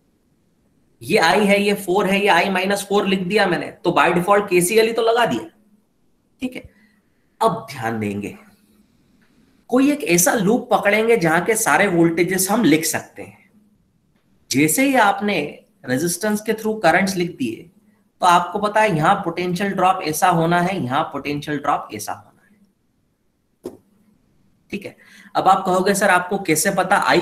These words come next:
उस direction में ही फ्लो हो रहा?" मुझे नहीं पता, मुझे नहीं पता, पर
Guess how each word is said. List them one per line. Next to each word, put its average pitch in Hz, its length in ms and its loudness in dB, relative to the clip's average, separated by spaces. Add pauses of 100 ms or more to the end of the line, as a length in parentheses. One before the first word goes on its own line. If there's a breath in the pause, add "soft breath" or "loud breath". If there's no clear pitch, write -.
उस 156 200 -4
direction 170 440 0
में 190 80 -2
ही 180 80 -2
फ्लो 175 160 -2
हो 160 100 2
रहा?" - 140 -4
मुझे 131 200 -2
नहीं 165 180 2
पता, 165 240 -8 (1300)
मुझे 107 220 -8
नहीं 165 160 -4
पता, 160 200 -12 (1200)
पर 196 140 2